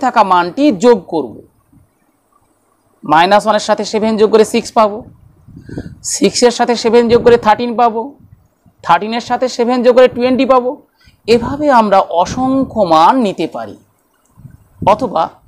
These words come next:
বিয়োগ করলেও হবে। মাইনাস ওয়ান থেকে সেভেন বিয়োগ করে মাইনাস এইট পাবো, মাইনাস এইট থেকে সেভেন বিয়োগ করে মাইনাস ফিফটিন পাবো, মাইনাস ফিফটিন থেকে সেভেন বিয়োগ করে মাইনাস টোয়েন্টি টু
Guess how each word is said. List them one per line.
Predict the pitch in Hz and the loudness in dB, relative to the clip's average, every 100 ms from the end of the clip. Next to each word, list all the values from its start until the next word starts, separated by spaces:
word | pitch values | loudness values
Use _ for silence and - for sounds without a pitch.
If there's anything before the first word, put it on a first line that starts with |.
| _ - - _ - 139 | _ -20 -20 _ -18 -12
বিয়োগ | 160 220 254 202 | -2 2 2 2
করলেও | 240 196 170 - | 0 0 -2 -6
হবে। | 117 98 _ _ _ _ _ _ _ _ | -16 -18 _ _ _ _ _ _ _ _
মাইনাস | 151 175 185 220 247 240 | -2 0 2 2 0 2
ওয়ান | 262 262 262 269 - _ _ | 4 4 4 0 -8 _ _
থেকে | 202 214 208 180 214 - | -2 2 4 4 2 0
সেভেন | 180 240 277 | 0 4 4
বিয়োগ | 254 226 | 4 4
করে | 220 214 170 | 4 4 2
মাইনাস | 147 151 190 196 | 0 2 2 2
এইট | 233 - | -2 0
পাবো, | 233 226 233 - _ _ _ _ _ _ _ 160 165 | 0 0 -8 -14 _ _ _ _ _ _ _ -2 0
মাইনাস | 160 165 226 240 | 2 2 0 0
এইট | 277 - | -2 -2
থেকে | 262 254 | -6 -2
সেভেন | 247 247 240 | 0 0 2
বিয়োগ | 240 233 | 2 4
করে | 240 202 156 | 2 4 2
মাইনাস | 143 165 175 | 2 0 -2
ফিফটিন | 139 135 226 233 | -6 -2 0 2
পাবো, | 240 220 226 262 _ _ _ _ _ _ - 151 | 2 0 -4 -12 _ _ _ _ _ _ -12 -2
মাইনাস | 156 160 185 262 - | 2 2 2 0 0
ফিফটিন | 262 - 254 | -6 -4 -2
থেকে | 247 247 | -2 -4
সেভেন | 254 240 247 | -2 0 2
বিয়োগ | 240 226 | 2 4
করে | 214 190 | 2 2
মাইনাস | 151 151 185 - | 0 0 -2 -4
টোয়েন্টি | 156 151 151 | -6 -6 -6
টু | - | 0